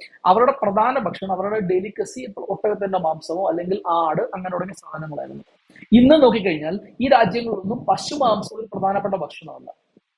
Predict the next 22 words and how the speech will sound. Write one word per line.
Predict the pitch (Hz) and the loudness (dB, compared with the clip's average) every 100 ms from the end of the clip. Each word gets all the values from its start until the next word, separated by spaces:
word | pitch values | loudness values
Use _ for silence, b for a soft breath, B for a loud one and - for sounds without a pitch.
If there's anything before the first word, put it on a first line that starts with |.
| _ _ _ _ _ _ 214 | _ _ _ _ _ _ -6
ഇന്ത്യയിലേക്ക്, | 233 269 277 294 285 - _ _ _ 190 | -4 -2 -2 0 0 -2 _ _ _ -10
ആ, | 185 185 208 | -8 -8 -8
ഇ-, | 208 | -4
ഇവര് | 196 220 226 - | 0 6 6 4
ഇൻവേഷൻ | 190 202 226 226 233 | -2 0 0 0 -2
വരുന്ന | 175 175 | -2 -4
സമയത്ത് | 180 - 143 - 175 - - _ _ _ _ _ _ | -8 -12 -16 -12 -14 -14 -20 _ _ _ _ _ _
അവര് | 170 247 285 | 2 2 2
മനസ്സിലാക്കിയൊരു | 240 - 220 220 208 180 | -4 -6 -6 -6 -8 -4
കാര്യമുണ്ട്, | 160 165 156 139 165 - _ _ _ _ _ | -4 -6 -10 -10 -12 -14 _ _ _ _ _
ഇന്ത്യയിലെ | 196 254 262 | -8 -4 -2
ഹിന്ദുക്കളെ | 233 180 190 165 170 | -2 -4 -4 -4 -4
അല്ലെങ്കിൽ | 208 349 339 - | -4 -6 -12 -10
പൊതുവെ | 262 262 294 | -8 -4 -2
ഇന്ത്യക്കാരെ | 254 254 254 226 185 | 0 0 4 4 4
ഹെർട്ട് | 214 - 214 214 277 | 0 0 -2 0 -4
ചെയ്യാൻ | 247 247 | -4 -2
പറ്റുന്ന | 214 202 202 | -6 -6 -6
ഏറ്റവും | 196 196 - 262 254 | -4 -4 -4 -4 -2
നല്ല | 233 208 | -2 -4
മാർഗം | 185 156 160 180 180 | -2 -4 -4 -8 -8
പശുവായിരുന്നു. | 165 - 160 - 147 | -8 -4 -6 -6 -18